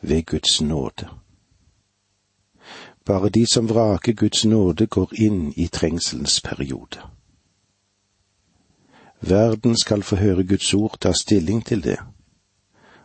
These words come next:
og det vil være bestemmende for hvilken rolle en kommer opp i og kommer til å spille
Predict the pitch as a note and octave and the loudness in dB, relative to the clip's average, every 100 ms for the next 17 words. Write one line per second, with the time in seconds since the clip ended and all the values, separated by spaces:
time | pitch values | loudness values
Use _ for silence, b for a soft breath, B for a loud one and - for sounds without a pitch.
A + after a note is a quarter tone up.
0 | b F2 F2+ F2 - - - A2+ A#2 A2 | b 0 2 0 -12 -2 2 2 2 2
1 | G#2+ F#2+ F#2+ G#2 - E2 F2+ G2 - E2 | 2 2 0 0 0 0 2 -2 0 2
2 | E2+ - - F2+ G#2+ F2 D#2+ G#2+ F#2+ - | 2 0 -2 0 0 2 2 0 0 0
3 | E2+ D#2 F2 F#2 - _ A2 A#2+ B B | -2 0 0 0 -2 _ -2 -2 B B
4 | - - F2+ D#2 - F2 F2+ - - F2+ | -2 -2 -2 -2 0 0 2 2 2 0
5 | D#2 | 0